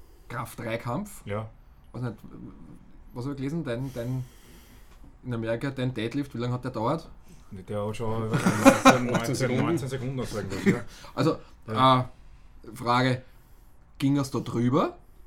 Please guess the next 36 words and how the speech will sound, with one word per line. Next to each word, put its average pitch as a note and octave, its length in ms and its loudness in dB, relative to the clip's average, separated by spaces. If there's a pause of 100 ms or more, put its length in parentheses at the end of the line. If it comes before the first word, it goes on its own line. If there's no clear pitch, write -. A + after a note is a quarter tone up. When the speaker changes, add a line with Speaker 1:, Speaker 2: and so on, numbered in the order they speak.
(580)
Speaker 2:
Wie, D#3+ 160 -12
wie C3+ 80 -8
meinst C3 200 -2
du? F3+ 120 2
Speaker 1:
Würde F3+ 160 8
so D#3+ 120 2
drüber, C#3 320 2
also C3+ 160 0
wenn C3 120 2
der C#3 100 4
so C3+ 140 0
lang B2+ 240 2
dauert B2+ 340 6
und B2 160 -2
wenn B2 320 -4
die B2+ 100 -8
Position B2+ 500 -2
vielleicht B2+ 340 -4
auch A#2 100 -2
nicht B2+ 160 2
mehr B2 100 2
so B2 300 0
perfekt - 360 -6
ist, - 260 -14
ging C3+ 160 6
es D3+ 120 2
da C#3 100 0
drüber, C#3 340 2
würdest D3+ 220 0
du C#3 40 -4
deine C3 100 0
Gesundheit D3 600 0
riskieren, C#3 580 0
damit C3 480 -4
du C3 60 -2
jetzt - 260 -6